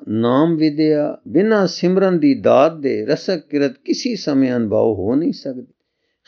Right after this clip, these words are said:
ਖਿਆਲੀ ਵਿਸਥਾਰਾਂ ਨਾਲ ਜਿਵੇਂ ਉਹ ਵੱਡੇ ਹੋਣ, ਓਨੀ ਸਿੱਖੀ ਅਨੁਭਵ ਨਿੱਕਾ ਜਿਹਾ ਹੋ ਦੂਰ ਰਹਿ ਜਾਂਦਾ ਹੈ ਤੇ ਜੀਵਨ ਜਿੰਨਾ ਖਿਆਲ ਵਿੱਚ ਤੇ ਆਪਣੇ ਰਸ ਅਹੰਕਾਰ ਥੀ ਨਿੱਕਾ ਹੋ ਜਾਵੇ,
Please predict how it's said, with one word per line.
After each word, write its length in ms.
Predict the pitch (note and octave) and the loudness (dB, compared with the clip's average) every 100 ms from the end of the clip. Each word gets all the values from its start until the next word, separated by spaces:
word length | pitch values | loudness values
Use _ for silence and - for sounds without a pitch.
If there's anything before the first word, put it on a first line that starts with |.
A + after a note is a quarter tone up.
| - | 0
ਖਿਆਲੀ 460 | A3+ F3+ G#3 B3 A3+ | 4 6 4 2 0
ਵਿਸਥਾਰਾਂ 640 | G#3 F#3 - E3 F#3 F#3+ | 0 -2 0 2 2 0
ਨਾਲ 240 | F3+ E3 | 0 0
ਜਿਵੇਂ 340 | B2 D3+ D3+ C#3+ | 0 0 2 2
ਉਹ 120 | B2 | 0
ਵੱਡੇ 400 | B2 D3+ F#3 F3+ | -2 0 0 0
ਹੋਣ, 360 | D3+ B2 A#2+ G#2+ _ _ _ _ _ _ _ - | 0 0 -4 -8 _ _ _ _ _ _ _ 0
ਓਨੀ 380 | A3+ B3 A#3 | 2 4 2
ਸਿੱਖੀ 520 | G3 - F3+ - D#3+ C#3 | 0 -2 -8 -2 0 0
ਅਨੁਭਵ 640 | B2 A2+ G#2+ B2+ D3 - - _ _ _ - | 0 0 2 4 4 0 -8 _ _ _ -8
ਨਿੱਕਾ 520 | C3+ E3 A3+ - F3+ | -2 -2 0 4 4
ਜਿਹਾ 260 | D3 C3+ B2 | 4 2 2
ਹੋ 200 | A2+ A2 | 2 -2
ਦੂਰ 480 | G2+ A#2 D3 E3+ - D#2 | -2 0 2 0 -4 -8
ਰਹਿ 520 | D#2+ A2 A2+ C#3+ F3+ | -4 -2 2 2 2
ਜਾਂਦਾ 460 | E3 D3 C#3 C3 | -2 -2 -2 -4
ਹੈ 200 | A2 A2 - _ _ _ _ - | -6 -14 -20 _ _ _ _ 0
ਤੇ 140 | D3+ | 0
ਜੀਵਨ 580 | A2 G2+ F#3+ A3+ G#3+ D#3 | 0 -2 0 0 0 0
ਜਿੰਨਾ 400 | D#3 G3 G3+ F3+ | 0 0 -2 -4
ਖਿਆਲ 480 | - C#3 C#3 E3 F#3 | -2 0 2 2 2
ਵਿੱਚ 260 | F#3 F3 | 0 2
ਤੇ 100 | D3+ | 2
ਆਪਣੇ 440 | C#3+ C3 D3 C3+ A2+ | 2 2 0 -2 0
ਰਸ 340 | C#3 E3+ - | 0 0 -4
ਅਹੰਕਾਰ 720 | - C#3 C3 B2 B2 G2+ B2+ | -10 -6 -4 -6 -4 -2 -2
ਥੀ 240 | C3+ E3+ C3 | -4 -2 0
ਨਿੱਕਾ 420 | C3 C3+ E3+ F3 | -2 0 2 4
ਹੋ 100 | D3 | 2
ਜਾਵੇ, 480 | B2+ B2 A2+ A2 | 0 0 0 -4